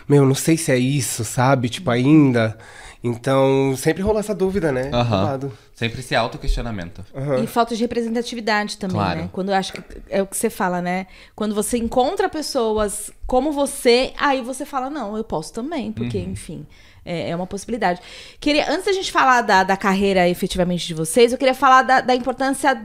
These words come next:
Speaker 3: do acesso à cultura que vocês tiveram, né? É, a gente tra-, a gente já trouxe alguns artistas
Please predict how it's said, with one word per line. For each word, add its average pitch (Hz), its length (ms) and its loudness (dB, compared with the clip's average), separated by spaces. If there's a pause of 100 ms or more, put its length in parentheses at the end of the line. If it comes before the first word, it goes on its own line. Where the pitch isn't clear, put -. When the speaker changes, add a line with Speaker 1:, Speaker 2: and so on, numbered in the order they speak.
(180)
Speaker 3:
do 226 220 0
acesso 294 540 2
à 330 40 2
cultura 320 460 -2
que - 100 -10
vocês 269 300 -4
tiveram, 156 440 -2
né? 160 220 -8 (640)
É, 180 540 4
a 190 100 4
gente 233 300 0
tra-, 226 360 4
a 208 40 2
gente 220 180 -2
já 269 100 2
trouxe 240 380 0
alguns 208 380 -4
artistas 190 760 -6